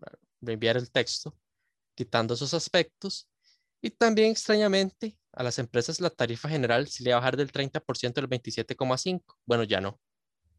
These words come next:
Ya eso no está. Y al final dijeron que no, que al final es que eso no importaba, pero las personas físicas era que iba a aplicar eso. Yo digo, ok, la gente sí generó reacción adversa a eso, pero en eso tomó todavía más boom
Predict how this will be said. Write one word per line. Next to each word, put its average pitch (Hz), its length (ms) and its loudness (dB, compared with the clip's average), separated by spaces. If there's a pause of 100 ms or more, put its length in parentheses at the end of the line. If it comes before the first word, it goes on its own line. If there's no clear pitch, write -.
(500)
Ya 104 80 0
eso 117 140 -2
no 113 80 0
está. 208 360 2 (360)
Y 123 80 -2
al 113 80 -2
final 117 200 0
dijeron 143 240 2
que 170 140 0
no, 226 140 2
que 175 100 -4
al 143 60 -6
final 135 220 0
es 180 140 -2
que 190 180 -2
eso 180 280 -4 (260)
no 143 220 -6
importaba, 165 460 2
pero 120 100 -6
las 120 120 -4
personas 131 320 -4
físicas - 560 -6
era 131 180 -2
que - 140 -6
iba 120 100 0
a - 20 -4
aplicar - 360 -6
eso. - 240 -12 (840)
Yo 120 260 6
digo, 143 280 6
ok, - 160 -4 (200)
la 113 140 0
gente 127 260 -6
sí 190 120 -2
generó 180 300 2 (260)
reacción 156 460 2
adversa 156 420 2
a 165 120 4
eso, 180 240 -4
pero 147 180 2
en 120 100 0
eso 147 280 -2 (380)
tomó 127 340 -2
todavía 151 220 2
más 160 460 -2 (160)
boom 160 440 2